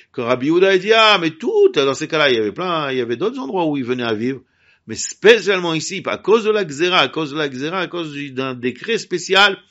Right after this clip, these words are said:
d'une raison spéciale, on est obligé de mettre la mezouza dans la Lishkat Paredrin. C'est-à-dire pour pas que les gens, ils disent, il est obligé,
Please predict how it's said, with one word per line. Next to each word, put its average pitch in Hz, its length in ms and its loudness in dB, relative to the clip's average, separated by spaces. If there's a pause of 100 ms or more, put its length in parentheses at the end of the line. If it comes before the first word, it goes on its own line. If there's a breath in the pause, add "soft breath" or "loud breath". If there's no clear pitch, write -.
(140)
d'une 123 240 -8
raison 131 260 -4
spéciale, 208 500 -2 (260 loud breath)
on 135 100 -8
est 151 40 -2
obligé 151 240 -2
de 160 80 -4
mettre 143 180 -4
la 135 60 -2
mezouza 120 220 -6
dans 147 60 -2
la 135 60 -10
Lishkat 123 200 -8
Paredrin. 110 280 -12
C'est-à-dire 104 480 -4
pour 127 200 -12
pas 254 220 2
que 240 120 -8
les 208 140 4
gens, 214 140 -4
ils 208 80 -6
disent, 190 180 -8
il 185 80 -4
est 185 60 6
obligé, 170 440 2